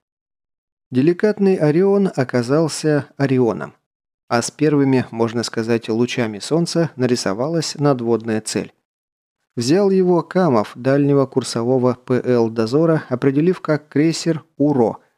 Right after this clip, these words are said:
но был вынужден возвращаться на корабль базирования по причине выработки топлива. "Пусть истребители его как следует облетают,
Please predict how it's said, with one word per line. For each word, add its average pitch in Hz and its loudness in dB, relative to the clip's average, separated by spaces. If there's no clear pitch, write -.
но 123 2
был 151 2
вынужден 170 2
возвращаться 135 0
на 120 -2
корабль 120 -2
базирования 139 0
по 127 -2
причине 151 -2
выработки 117 -2
топлива. 104 -4
"Пусть 151 0
истребители 151 0
его 113 2
как 123 0
следует 139 2
облетают, 131 0